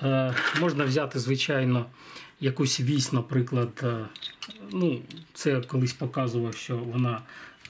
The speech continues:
таким от чином надягається, наприклад, на, на саму вісь. Де вона? Отак вісь у нас, е, вставляється, щоб її тримати зручніше. Ви ставите і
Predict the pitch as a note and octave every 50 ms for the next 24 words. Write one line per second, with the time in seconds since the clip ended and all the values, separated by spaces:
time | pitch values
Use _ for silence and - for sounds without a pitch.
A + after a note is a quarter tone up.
0 | - - - B2+ - C#3+ C3 - C#3+ C3 B2+ B2 - - D3 B2+ B2 A#2+ B2 B2
1 | B2 B2 C3 A#2+ C3+ C3 B2 B2 B2 A#2+ - B2+ A#2 A#2+ A#2 - B2+ B2 A#2+ -
2 | B2 A2 - - - - - - - - - - - - - _ - - B2 A#2+
3 | B2+ A#2+ A#2+ A#2 A2 G#2+ - - - - - - - - _ _ _ - - -
4 | - - - - D3+ C3+ C3 B2+ - - C#3 C3+ C3 C3 B2 A#2+ B2+ B2 B2 -
5 | - - - - - _ _ _ _ _ - - - - _ _ - B2 A#2 A#2
6 | A2 A2 G#2+ G#2+ G2+ - _ _ _ _ _ - - - - - - - _ _
7 | - E3 B2+ - C3 B2 - B2 B2 C3 B2 - C3+ B2+ B2 A#2+ A#2 - - -
8 | C3+ B2 A#2 A#2 A#2 A2+ - - - D3 C#3 E3+ G#3 A3+ A#3 A3+ G#3 G3+ - -
9 | F3+ F3 - - - - - - - - - - - - D3+ C3+ C3+ C#3 C#3 C#3
10 | C3+ C3 - C#3+ C#3 C#3 C3+ B2+ C3+ C3+ B2+ C3+ B2+ A#2+ - - C3 B2 A#2+ -
11 | - C3 A#2+ A2+ B2+ C#3 C3+ C3+ C#3 B2+ B2+ - - G3+ G#3 G#3 G3+ F#3+ - C#3+
12 | C#3 C#3 C3